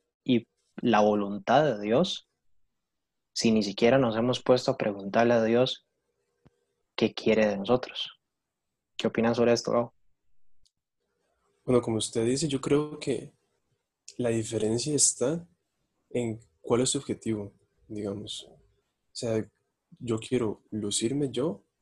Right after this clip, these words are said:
Speaker 2: o yo quiero que sea Dios quien se luzca. ¿Me explico? Yo
Speaker 1: Claro.
Speaker 2: creo que la, la gran diferencia, o sea, estamos de acuerdo, o sea, al final de cuentas es una buena obra, o sea, cual sea mi objetivo, le estoy haciendo un bien a alguien.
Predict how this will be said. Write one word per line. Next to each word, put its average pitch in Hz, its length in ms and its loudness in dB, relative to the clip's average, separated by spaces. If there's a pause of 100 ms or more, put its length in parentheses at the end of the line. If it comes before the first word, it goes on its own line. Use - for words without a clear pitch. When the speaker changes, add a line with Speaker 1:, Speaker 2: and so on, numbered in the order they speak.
(200)
Speaker 2:
o 120 100 -4
yo 104 160 -6
quiero 120 260 -6
que - 360 -10 (100)
sea 117 300 -4
Dios 120 320 -2
quien 107 180 -8
se 104 120 -8
luzca. - 420 -6 (320)
¿Me 92 80 -10
explico? - 440 -8 (720)
Yo 110 140 -4
Speaker 1:
Claro. 110 320 0
Speaker 2:
creo - 20 -
que 104 380 -4 (960)
la, 110 400 -2 (420)
la 113 140 -2
gran 110 220 -2
diferencia, 127 600 -4
o - 680 -20
sea, 135 120 0
estamos 123 280 0
de 139 120 -8
acuerdo, 123 240 -2
o 101 40 -6
sea, 104 180 -8 (240)
al 110 120 -6
final 107 220 -4
de 123 100 -2
cuentas 131 280 -2
es 107 120 -6
una 120 120 -2
buena 113 260 0
obra, 110 240 -4 (120)
o - 180 -14 (160)
sea, 110 380 -6 (120)
cual 98 180 -6
sea 107 200 -2
mi 120 80 0
objetivo, 117 500 -2 (440)
le 110 40 -6
estoy 110 160 0
haciendo 120 220 2
un 104 120 -4
bien 107 200 -2
a 101 60 -6
alguien. 117 400 -6